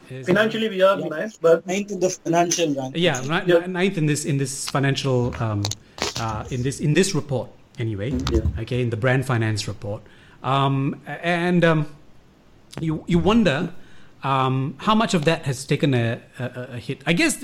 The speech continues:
Speaker 1: you know, transfer windows, uh, can tend to be kinda dodgy affairs. You know, all kinds of funny things happen there.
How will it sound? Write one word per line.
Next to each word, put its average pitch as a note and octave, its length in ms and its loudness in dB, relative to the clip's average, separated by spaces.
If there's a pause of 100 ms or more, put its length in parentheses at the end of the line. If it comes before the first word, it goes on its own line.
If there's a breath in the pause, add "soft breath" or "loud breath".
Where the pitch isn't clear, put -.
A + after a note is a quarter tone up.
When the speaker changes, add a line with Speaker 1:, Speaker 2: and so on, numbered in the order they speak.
(100)
Speaker 1:
you A3+ 160 -4
know, G3+ 440 4 (1040 loud breath)
transfer G3 420 -2
windows, G#3+ 1120 0
uh, C#3+ 320 0
can C#3+ 180 -2
tend E3 180 2
to E3 60 -4
be B2 80 -8
kinda C3+ 220 -2
dodgy A#2 340 0
affairs. G#2 320 -4
You G#2 60 -8
know, G2+ 100 -6
all A2+ 160 -2
kinds A#2 240 0
of G#2 60 -6
funny G#2+ 160 -6
things G2 220 -8
happen G2 280 -12
there. F#2 180 -8